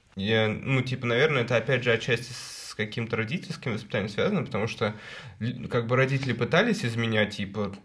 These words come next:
«Учись», там, и, и потом они просто поняли, что я, ну, типа, я н-, вот я музыкант, вот я, я играю, там, что-то делаю, у меня получается классно, хорошо. А если у него получается, пусть делает.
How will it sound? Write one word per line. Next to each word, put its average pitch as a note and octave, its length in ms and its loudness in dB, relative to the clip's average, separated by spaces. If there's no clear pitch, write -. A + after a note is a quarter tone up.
«Учись», C3 580 -2
там, G#2+ 380 0
и, G#2 100 -4
и - 200 -4
потом C#3+ 300 6
они F3 120 6
просто C#3+ 320 4
поняли, E3+ 260 4
что A#2+ 180 -2
я, B2+ 300 6
ну, A2+ 220 0
типа, A2+ 320 -6
я A2 120 4
н-, A2 240 2
вот A#2+ 200 4
я D#3 80 8
музыкант, B2 640 2
вот F#2+ 140 -6
я, A#2 200 6
я A#2 280 6
играю, E3 340 6
там, G#2+ 200 2
что-то A2+ 180 -2
делаю, E3 160 6
у B2 40 4
меня A#2 100 6
получается C3 580 2
классно, F#2 460 2
хорошо. - 580 -2
А A2 80 0
если C3+ 260 2
у B2+ 40 4
него C3 160 4
получается, C3+ 520 2
пусть B2 240 0
делает. F#2+ 480 2